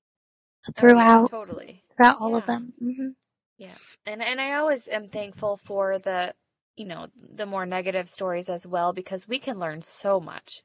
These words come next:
Speaker 1: from those
Speaker 2: Mm-hmm.
Speaker 1: experiences, you know, um,
Speaker 2: Oh, yeah.
Speaker 1: but
Speaker 2: I
Speaker 1: I,
Speaker 2: wish I
Speaker 1: yeah,
Speaker 2: would have
Speaker 1: but I
Speaker 2: heard
Speaker 1: am
Speaker 2: more. <laughs>
Speaker 1: Yeah.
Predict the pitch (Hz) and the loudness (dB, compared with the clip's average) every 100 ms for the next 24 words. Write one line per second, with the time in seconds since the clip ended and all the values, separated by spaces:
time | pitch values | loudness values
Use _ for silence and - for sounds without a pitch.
0 | _ _ 175 160 269 277 277 254 247 277 | _ _ -12 4 6 6 4 0 -2 -6
1 | 277 - - - - - - _ _ _ | -10 -16 -18 -16 -16 -18 -20 _ _ _
2 | _ - 196 175 170 185 - 175 165 143 | _ -14 -8 -6 -8 -10 -12 -12 -12 -14
3 | 156 - 247 262 247 220 214 - - 185 | -18 2 6 8 6 4 -2 -8 -4 6
4 | 254 277 285 269 269 262 240 - 240 233 | 8 10 8 10 8 10 6 8 8 8
5 | 226 214 240 277 - _ - - - - | 6 6 6 2 0 _ -18 -18 -20 0
6 | 320 277 359 | 2 4 4